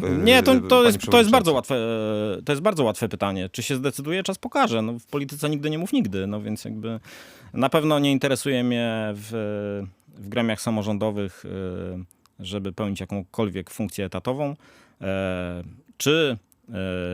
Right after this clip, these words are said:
Speaker 2: czy ja się zdecyduję, czy wyborcy zdecydują, że moje doświadczenie w jakikolwiek sposób może się przydać? E, moim zdaniem, e,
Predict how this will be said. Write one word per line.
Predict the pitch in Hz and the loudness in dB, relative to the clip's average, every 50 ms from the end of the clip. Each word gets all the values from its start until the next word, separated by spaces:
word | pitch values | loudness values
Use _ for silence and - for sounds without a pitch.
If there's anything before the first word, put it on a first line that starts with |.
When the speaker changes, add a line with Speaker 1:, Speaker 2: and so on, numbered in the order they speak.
| 85 - - - | -8 -10 -10 -4
Speaker 2:
czy | - 120 | 0 2
ja | 117 135 156 | 2 2 2
się | - 151 | 0 -2
zdecyduję, | 131 120 135 127 - - 117 120 120 113 107 | -2 -2 -2 -4 -4 -4 -2 0 0 0 0
czy | - - 107 | 0 -2 -2
wyborcy | 104 107 98 120 131 - - 131 | -2 0 2 0 0 0 -2 -4
zdecydują, | 117 110 120 107 - 120 113 110 110 110 | -2 -2 -2 -4 -2 -4 -2 -2 -2 -2
że | 98 110 | -2 -2
moje | 107 110 104 | -2 -2 -2
doświadczenie | 101 107 104 - 107 98 - - 107 110 107 98 95 - _ _ _ | -4 -4 -6 -6 -10 -10 -8 -6 -6 -4 -4 -6 -8 -10 _ _ _
w | - | -6
jakikolwiek | 110 - 123 110 - 113 104 101 92 | -6 -4 -4 -4 -2 -2 -2 -2 -6
sposób | - - 110 - 104 - | -6 -8 -8 -8 -6 -8
może | 110 104 98 98 | -6 -6 -6 -6
się | - 107 | -8 -10
przydać? | - - - 127 127 120 110 - - _ - - _ - - _ _ _ _ | -8 -6 -6 -2 -2 -2 -4 -4 -12 _ -20 -20 _ -20 -20 _ _ _ _
E, | 104 107 107 107 104 104 104 104 101 101 98 98 | -6 -4 -2 -2 0 0 -2 -2 -2 -2 -4 -4
moim | 101 104 123 147 160 139 107 | -4 -4 -4 -2 0 0 0
zdaniem, | 110 131 123 123 113 110 107 107 107 | 0 0 2 2 2 0 0 -2 -4
e, | 107 | -4